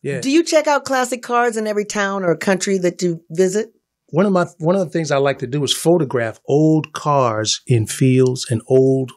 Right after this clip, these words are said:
Speaker 1: barns.
Speaker 2: Oh.
Speaker 1: I love to photograph old barns. I have so many photographs of old barns I've shot
Speaker 2: Are you
Speaker 1: around
Speaker 2: gonna
Speaker 1: the
Speaker 2: do a
Speaker 1: world.
Speaker 2: book? Is that a
Speaker 1: I
Speaker 2: book?
Speaker 1: would like to at some point.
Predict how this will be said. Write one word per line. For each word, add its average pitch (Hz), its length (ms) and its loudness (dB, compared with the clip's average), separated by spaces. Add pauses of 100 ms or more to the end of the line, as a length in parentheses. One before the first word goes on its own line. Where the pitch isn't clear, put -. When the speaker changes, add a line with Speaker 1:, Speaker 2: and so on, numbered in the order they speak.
Speaker 1:
barns. 113 760 -4 (300)
Speaker 2:
Oh. 220 880 -6
Speaker 1:
I 139 80 -2
love 143 320 0
to 139 60 0
photograph 120 680 0
old 120 300 0
barns. 110 400 -4
I 113 100 -6
have 107 280 -6
so 127 280 -2
many 123 220 0
photographs 110 680 -4
of 98 100 -6
old 107 240 0
barns 107 380 -4
I've 104 140 -6
shot 110 420 -4
Speaker 2:
Are 180 120 -4
you 202 60 -4
Speaker 1:
around 214 80 -6
Speaker 2:
gonna 208 120 -2
Speaker 1:
the 190 80 -6
Speaker 2:
do 202 100 0
a 208 60 2
Speaker 1:
world. - 100 -4
Speaker 2:
book? 269 360 -2
Is 196 120 -10
that 220 140 -2
a - 20 2
Speaker 1:
I 208 40 0
Speaker 2:
book? 240 180 2
Speaker 1:
would 156 100 0
like 196 240 -2
to 135 160 0
at 117 80 -4
some 143 220 -2
point. 147 320 -6